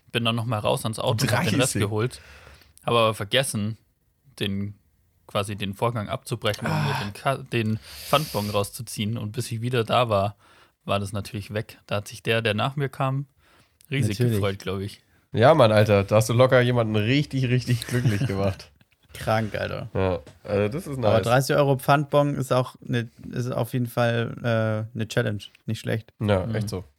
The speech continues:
Speaker 2: Dafür brauchst du schon ordentlich viele Kästen. Äh,
Speaker 3: Mhm.
Speaker 2: und damit kommen wir auch schon zu meiner nächsten Frage. <laughs> Und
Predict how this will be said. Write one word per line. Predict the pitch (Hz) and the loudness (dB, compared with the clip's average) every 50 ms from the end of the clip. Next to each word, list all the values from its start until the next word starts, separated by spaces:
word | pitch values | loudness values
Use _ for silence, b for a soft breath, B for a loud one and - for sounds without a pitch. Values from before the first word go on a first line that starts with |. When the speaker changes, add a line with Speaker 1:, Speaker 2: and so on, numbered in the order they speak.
| _ _ | _ _
Speaker 2:
Dafür | - - 117 139 151 | -2 0 2 2 2
brauchst | 151 143 131 | 2 0 0
du | - 139 | 0 -2
schon | 123 | 0
ordentlich | - 131 131 131 120 | 0 0 0 0 -2
viele | - 123 117 | -2 -2 -4
Kästen. | - - 135 127 - - - 95 95 - B B B B B B B B | -2 -2 -4 -6 -4 -6 -8 -8 -8 -8 B B B B B B B B
Äh, | 101 101 101 101 98 98 98 - | 2 4 6 6 4 4 2 2
Speaker 3:
Mhm. | 113 107 | 0 0
Speaker 2:
und | 110 110 107 110 113 | 0 0 0 0 2
damit | 107 120 139 143 | 2 2 2 2
kommen | - - 165 151 | 2 2 2 2
wir | |
auch | 147 - | 2 2
schon | - 147 139 - | 2 0 0 2
zu | 131 | 4
meiner | 123 120 113 110 104 | 4 6 6 6 6
nächsten | 104 135 214 240 - - 139 120 | 6 4 2 2 0 -2 -4 -4
Frage. | - - 92 92 95 95 92 95 95 95 - - - - | -2 0 2 4 4 4 4 2 0 0 -2 -4 -2 2
<laughs> | - 107 - - - 190 - - 226 208 - - 330 302 - - - - | 2 2 2 0 -4 0 4 6 6 6 6 4 2 2 2 0 0 2
Und | 127 117 | 2 4